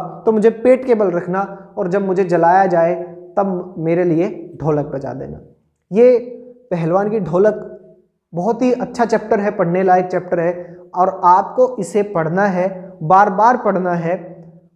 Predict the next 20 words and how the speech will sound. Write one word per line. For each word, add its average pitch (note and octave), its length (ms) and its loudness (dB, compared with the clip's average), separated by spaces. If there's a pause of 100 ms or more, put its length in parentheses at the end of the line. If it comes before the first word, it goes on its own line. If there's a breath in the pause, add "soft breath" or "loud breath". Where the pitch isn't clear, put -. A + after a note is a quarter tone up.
और G#3 360 0 (1200)
इसके A3 260 4
बाद A3+ 400 4
अब G3+ 120 -2
हम G#3+ 180 -4
देखते G3 300 0
हैं F#3+ 140 -2
अपना F#3+ 300 -2 (500)
अगला G#3+ 220 6
चैप्टर, G3+ 720 -4
जो F3+ 160 -2
कि G3+ 180 -2
रज़िया F3+ 640 2
सज्जाद F3 880 0
जहीर E3 340 0
के A3+ 100 2
द्वारा F#3+ 240 4
लिखा E3+ 280 2
गया E3 200 4
है, D#3 220 0